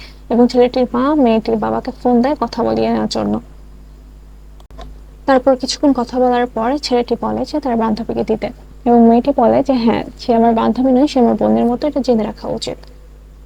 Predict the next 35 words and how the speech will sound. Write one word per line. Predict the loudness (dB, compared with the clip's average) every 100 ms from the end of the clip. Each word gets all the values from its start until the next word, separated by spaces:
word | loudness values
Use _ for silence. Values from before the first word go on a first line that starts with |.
| -20 -20 -20 -20 -20 -20 -20 -4
তারপর | -2 0
ছেলেটি | 2 2 2 0
কথা | -2 2
বলার | 2 2 0
পর | 0 0 0
জিজ্ঞেস | 0 0 0 -2
করে | -4 -4
আসলে | -4 -4 -4
সে | -4
মেয়েটি | 0 0 0 -2
ছেলেটিকে | -2 -2 -2 -2
লাইক | -2 -4 -6
করে | -8 -8
কিনা | -10 -12 -14 -20 -20 -6
এবং | 0 2
তার | 2 2
নেক্সট | 2 0 0
দিনে | 0 2 2 0
ছেলেটি | 0 -2 0 -2 -2 -4 -16 -14 0
মেয়েটির | 2 4 2
বাসায় | 0 -6 -6 -4
আসে | -2 -2 -4 -6 -18 -20 -20 -20 -20 -20 -4
এবং | 2 4
বাসায় | 4 2 -2
আসার | -4 -4
পরে | -2 0 0 -2
সে, | -8 -6 2
মেয়েটির | 2 4 0
বান্ধবীর | 0 -2 -4 -2
সাথে | -2
দেখা | -2 -6 -10
হয় | -12 -14 -20 -20 -20 -20 -20 -20 -20 -20 -20 -20 -20 -20 -2
এবং | 2 4
ছেলেটি | 4 4 4 2
এবং | 0